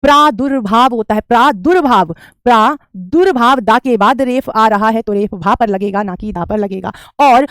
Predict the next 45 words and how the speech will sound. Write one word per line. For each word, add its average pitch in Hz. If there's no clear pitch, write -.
उर्मिला, 262
जो 269
लक्ष्मण 254
की, 240
कह 233
सकते 233
हैं 233
आप, 226
श्री 226
राम 233
के 262
छोटे 220
भाई 202
लक्ष्मण 240
की 254
पत्नी 247
है, 240
उनका 220
नाम 202
उर्मिला 262
है। 262
एक 254
बच्चे 233
ने 277
मुझसे 269
बोला 233
कि -
सेवेंटी 262
नाइन 247
ज्यादा 202
आपने 214
सही 214
से 220
नहीं 214
लिखा, 214
हालांकि 277
पटाक्षेप 247
बिल्कुल 233
साफ 233
लिखा 226
हुआ 214
था 240
मेरे 190
अनुसार, 196
तो 269